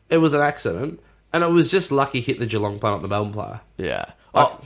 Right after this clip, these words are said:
Speaker 1: that, that is complete luck.
Speaker 2: I do think we agree on that. Suspend the, the action, not the
Speaker 1: Yeah.
Speaker 2: outcome. So, yeah, I'm, I'm a bit with you there. If it was a Melbourne player,
Speaker 1: Mm.
Speaker 2: I don't think he should, should have been suspended either.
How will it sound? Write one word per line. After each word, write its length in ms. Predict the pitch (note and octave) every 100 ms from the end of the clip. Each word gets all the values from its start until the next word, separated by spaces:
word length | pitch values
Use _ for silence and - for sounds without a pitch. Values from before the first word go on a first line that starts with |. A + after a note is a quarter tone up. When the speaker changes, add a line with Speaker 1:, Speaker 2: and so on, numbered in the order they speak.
| -
Speaker 1:
that, 260 | F#3 F3 F3+
that 140 | F#3+
is 160 | F3+ E3+
complete 380 | C3 G#2+ G#2 E2
luck. 260 | - B2 C3+
Speaker 2:
I 100 | C#3+
do 180 | E3+
think 220 | E3+ F3 D3+
we 100 | B2+
agree 260 | A#2+ A#2
on 140 | A2 G#2
that. 220 | A2 -
Suspend 500 | C3 - C3 A#2 A2+
the, 320 | A#2+ A#2+ -
the 220 | - B2 A#2
action, 340 | A#2 - A#2
not 180 | A#2 -
the 80 | A#2
Speaker 1:
Yeah. 140 | A2
Speaker 2:
outcome. 340 | G#2 A2 C#3 G#3+
So, 180 | - C3
yeah, 180 | B2 B2 A#2
I'm, 220 | - C3 -
I'm 120 | B2+
a 40 |
bit 220 | A2+ A2
with 180 | D#2+ -
you 80 | F#2
there. 180 | G2+ G#2
If 140 | -
it 20 | A2+
was 140 | A2+
a 40 |
Melbourne 280 | A#2 G#2+ G#2+
player, 300 | A2+ G#2+ A2 - -
Speaker 1:
Mm. 200 | G#2+ G#2
Speaker 2:
I 40 | A2+
don't 160 | A#2
think 160 | A#2 A2+
he 80 | A#2
should, 260 | A2+ G#2 - -
should 180 | - A2
have 40 |
been 100 | A2+
suspended 420 | A2+ A2 A2+ A2+
either. 220 | C#3 G3